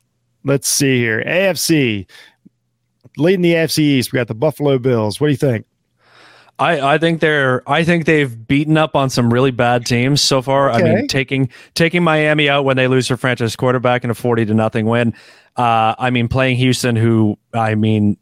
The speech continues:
Speaker 2: looks like they could easily tumble down to maybe two wins of, by the end of the year. Same thing. They, they've done the best job they, they can do against the competition they faced. Um, the Steelers' loss is a little puzzling now.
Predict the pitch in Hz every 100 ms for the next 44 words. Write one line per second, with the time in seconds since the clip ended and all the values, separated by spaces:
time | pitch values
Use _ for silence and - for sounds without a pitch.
0 | - 123 113 - 117 107 113 104 - 110
1 | 113 110 107 - 113 107 104 107 107 104
2 | 107 104 104 123 113 117 117 117 104 117
3 | 120 120 120 127 123 - - - 143 131
4 | 131 131 113 - _ 143 151 151 147 147
5 | 196 151 165 175 165 147 127 - 139 139
6 | 131 131 - 139 127 127 117 - 127 -
7 | 120 117 120 113 117 110 120 - 110 104
8 | 113 107 107 104 - 113 156 - - -
9 | _ - 127 120 110 104 98 _ _ 135
10 | 135 - - 160 165 156 151 147 139 127
11 | 127 120 - 123 127 143 156 151 147 175
12 | 185